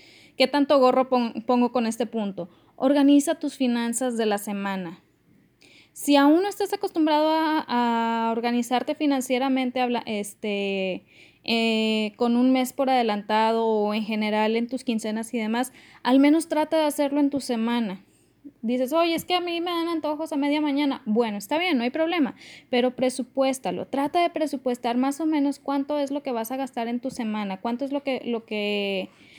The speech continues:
lo que vas a estar, eh, este, gastando pues, en general, en comidas, en refrigerios, en, en lo que sea, pero trata de, de ir viendo eso. Te va a ayudar muchísimo para cuando ya te paguen la quincena,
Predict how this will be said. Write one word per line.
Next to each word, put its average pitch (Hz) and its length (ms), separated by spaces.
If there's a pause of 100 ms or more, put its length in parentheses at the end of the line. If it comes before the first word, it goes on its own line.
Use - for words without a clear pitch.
(260)
lo 233 220
que 233 100
vas 233 220
a 269 100
estar, 262 300
eh, 247 540
este, 214 800 (340)
gastando 247 840 (220)
pues, 302 180
en 285 120
general, 294 380
en 285 100
comidas, 254 720
en 233 100
refrigerios, 233 1080
en, 196 520 (580)
en 247 180
lo 240 120
que 247 180
sea, 240 400
pero 226 180
trata 277 320
de, 330 220
de 233 460
ir 277 220
viendo 285 420
eso. 262 320
Te 262 180
va 269 60
a 269 40
ayudar 320 340
muchísimo 302 1080
para 254 240
cuando 240 220
ya 254 160
te 359 100
paguen 381 320
la 370 100
quincena, 285 520